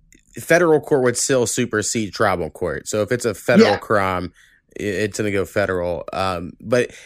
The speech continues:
Speaker 1: so I think of it more of, like, they just get to, uh, bypass the state of Oklahoma.
Speaker 2: Yep.
Speaker 1: Just like the Indian, if you're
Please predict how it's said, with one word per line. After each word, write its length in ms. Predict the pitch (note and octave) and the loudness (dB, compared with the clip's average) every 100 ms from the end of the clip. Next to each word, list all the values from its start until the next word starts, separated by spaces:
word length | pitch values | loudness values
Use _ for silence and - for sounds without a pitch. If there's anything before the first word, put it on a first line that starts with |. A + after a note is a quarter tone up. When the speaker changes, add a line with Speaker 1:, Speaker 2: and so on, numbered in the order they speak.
| - | -6
Speaker 1:
so 140 | - | 0
I 100 | C#3 | 2
think 200 | E3 F3 | 4 2
of 80 | D#3 | 2
it 60 | C3+ | 0
more 240 | C3 B2 | 2 2
of, 100 | A2 | 2
like, 280 | A2+ G#2+ F#2+ | 2 2 -2
they 220 | G2 A2+ | -2 -2
just 260 | A#2 A2+ - | 0 0 2
get 200 | A#2 E2+ | -2 -2
to, 460 | - A2 G#2 G2 F#2+ - | -4 -2 -2 -2 -6 -8
uh, 440 | - G2 F#2+ F#2 F2 - G2 | -4 -2 0 -2 -4 -6 -4
bypass 540 | A2 A2 G#2+ A2 G2+ - | 0 0 2 0 -2 -2
the 100 | G2 | -6
state 240 | - G#2+ | -2 0
of 80 | F#2+ | 2
Oklahoma. 760 | F#2+ F2 F2 F2+ F2 D#2 B1 D#2 _ _ _ _ _ _ - _ - | 0 -2 -2 -2 -2 -6 -10 -16 _ _ _ _ _ _ -20 _ 2
Speaker 2:
Yep. 100 | F#3 | 6
Speaker 1:
Just 220 | G3 - | 6 4
like 280 | G#2 G2 F#2+ F#2 - - G#2+ | 0 0 -2 -6 -20 -20 -8
the 320 | G2+ A2 F#2+ | -2 -2 0
Indian, 540 | B2+ C3+ C3+ B2+ B2 - _ - _ | 0 2 2 2 -2 -8 _ -20 _
if 240 | - B2+ C#3+ | -2 0 2
you're 420 | D3+ D3 C#3+ | 4 4 2